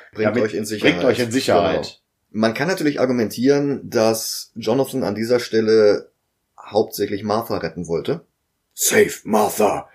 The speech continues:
Speaker 1: Aber, ähm, er selber rennt halt dann hinterher, um ein kleines Mädchen zu retten. Drückt er das Mädchen nicht sogar noch Clark in die Hand oder irgendwie sowas?
Speaker 2: Ja, und sagt, "Go!"
Speaker 1: Ja.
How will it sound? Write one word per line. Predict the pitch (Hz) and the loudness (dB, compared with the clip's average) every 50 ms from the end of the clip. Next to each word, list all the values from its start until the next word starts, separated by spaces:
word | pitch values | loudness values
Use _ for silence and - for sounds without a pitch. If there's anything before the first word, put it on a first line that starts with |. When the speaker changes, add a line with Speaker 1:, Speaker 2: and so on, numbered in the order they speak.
| - - - _ _ _ _ _ _ _ | -20 -20 -20 _ _ _ _ _ _ _
Speaker 1:
Aber, | - 104 107 104 107 101 98 98 98 95 80 76 98 104 98 95 | -2 0 2 4 4 4 4 4 2 2 0 -2 -2 -2 -2 -2
ähm, | 95 92 87 82 73 - _ _ _ _ _ _ _ _ - | -4 -6 -8 -10 -12 -16 _ _ _ _ _ _ _ _ 2
er | 113 120 | 2 2
selber | 117 113 120 135 139 131 120 104 | 4 6 6 6 6 6 4 2
rennt | 113 123 123 | 2 0 0
halt | 123 120 110 - | 0 0 0 2
dann | 110 113 110 | 0 0 0
hinterher, | 110 117 113 120 107 107 117 113 101 | -2 -2 -4 -4 -2 0 0 2 2
um | 87 104 | 0 -2
ein | 107 | -2
kleines | - 110 104 98 - | -2 -2 -2 -2 -2
Mädchen | 107 95 95 - 104 | -4 -4 -4 -6 -8
zu | 98 - 87 | -8 -6 -6
retten. | - 80 - - 120 139 - _ _ _ _ _ - | -6 -6 -6 -8 -10 -10 -12 _ _ _ _ _ -18
Drückt | 107 107 107 107 101 123 127 - | -16 -16 -10 -6 -4 -4 -4 -4
er | 156 143 | -4 -4
das | 131 - | -4 -2
Mädchen | 113 117 131 123 135 127 | -2 -4 -4 -4 -6 -8
nicht | 127 127 | -8 -6
sogar | - 110 110 | -6 -6 -4
noch | 107 104 104 | -6 -6 -6
Clark | - 104 98 110 - | -6 -6 -6 -6 -6
in | - 110 | -8 -8
die | 107 95 - | -8 -8 -8
Hand | - 87 143 160 | -8 -8 -8 -8
oder | 175 180 175 | -6 -6 -6
irgendwie | 185 185 175 | -8 -8 -12
sowas? | 175 180 180 - | -12 -10 -2 2
Speaker 2:
Ja, | 131 120 117 110 | 4 4 4 4
und | 117 110 | 0 -2
sagt, | 104 117 123 123 - - - _ _ - 117 104 | 2 2 2 2 2 -4 -14 _ _ -18 -14 -4
"Go!" | - 117 107 104 104 104 - 101 - - - _ _ _ _ _ _ | 2 4 6 6 6 6 4 2 0 -6 -12 _ _ _ _ _ _
Speaker 1:
Ja. | - 104 107 98 78 - - | -4 -2 -2 -2 -4 -6 -12